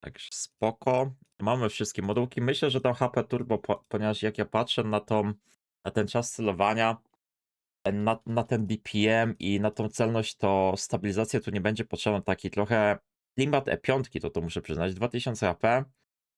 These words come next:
e, mobilnościowo pięćdziesiąt sześć z turbo, także będzie to na pewno szybkie, będzie to na pewno miało dobre działo.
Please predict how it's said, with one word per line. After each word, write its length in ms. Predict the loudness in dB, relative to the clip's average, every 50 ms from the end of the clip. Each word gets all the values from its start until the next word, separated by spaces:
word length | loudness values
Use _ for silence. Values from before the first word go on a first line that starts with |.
| _ _ _ _
e, 260 | 2 2 4 4 4
mobilnościowo 680 | 2 2 0 0 0 0 0 0 -2 0 0 0 0
pięćdziesiąt 400 | 0 -2 -2 -2 -2 -2 -2 -2
sześć 300 | 0 0 2 2 2 0
z 220 | 0 -2 -4 -6 _
turbo, 540 | -6 -2 0 0 2 0 0 0 -2 -4 -2
także 380 | -2 0 0 0 0 0 -4 -6
będzie 360 | -2 -2 -2 0 0 -2 -2
to 100 | -2 -2
na 100 | -2 0
pewno 220 | 0 0 -2 -2
szybkie, 320 | -2 -4 -6 -4 -4 -2 0
będzie 260 | 0 0 -2 -2 -4
to 120 | -4 -4
na 100 | -4 -4
pewno 220 | -4 -4 -4 -2 -2
miało 200 | -2 -2 -2 0
dobre 300 | 0 0 0 0 -2 0
działo. 400 | 0 2 2 4 2 2 0